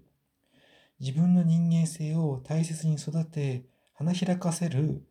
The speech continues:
中間層を増やす過程であります。これまでの時代は良くも悪くも、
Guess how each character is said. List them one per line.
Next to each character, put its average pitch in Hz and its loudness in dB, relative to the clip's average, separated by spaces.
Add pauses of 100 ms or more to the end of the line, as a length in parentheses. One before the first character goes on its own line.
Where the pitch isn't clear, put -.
(120)
中 185 2
間 185 2
層 160 0
を 175 2
増 147 -6
や 135 -2
す 127 -10
過 - -12
程 127 -6
で 160 -2
あ 123 -2
り 104 -6
ま 98 -20
す。 - -20 (2750)
こ 143 -10
れ 160 2
ま 196 4
で 185 4
の 127 0
時 117 -8
代 120 -6
は 123 -2
良 175 0
く 180 -6
も 123 -2
悪 120 0
く - -20
も、 113 -8